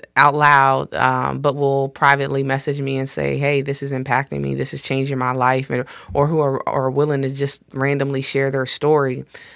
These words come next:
Um, so I think that, that it's happening. And it, but it, it's, it's, it may be happening in a way that might not always be as noticeable, but it's happening. And that transition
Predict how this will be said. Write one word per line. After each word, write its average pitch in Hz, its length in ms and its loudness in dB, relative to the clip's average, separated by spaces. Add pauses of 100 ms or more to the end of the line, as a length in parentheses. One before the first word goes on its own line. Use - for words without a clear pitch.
(140)
Um, 135 220 0
so - 180 -2
I 131 80 4
think 156 320 -4
that, 123 560 -2
that 135 120 0
it's 131 140 -2
happening. 139 680 -2 (440)
And 147 140 0
it, 139 180 0
but 143 140 2
it, 131 160 0
it's, 139 300 -2
it's, - 320 -6
it 143 100 -4
may 143 180 2
be 139 140 -4
happening 135 480 0
in 135 80 -4
a 135 40 -2
way 135 200 2
that 131 160 -2
might 135 220 4
not 135 160 0
always 135 320 2
be 131 180 -2
as 123 100 -4
noticeable, 131 680 0
but 131 140 -6
it's 120 120 -6
happening. 127 600 -10
And 131 140 -6
that 127 140 -2
transition 131 840 -4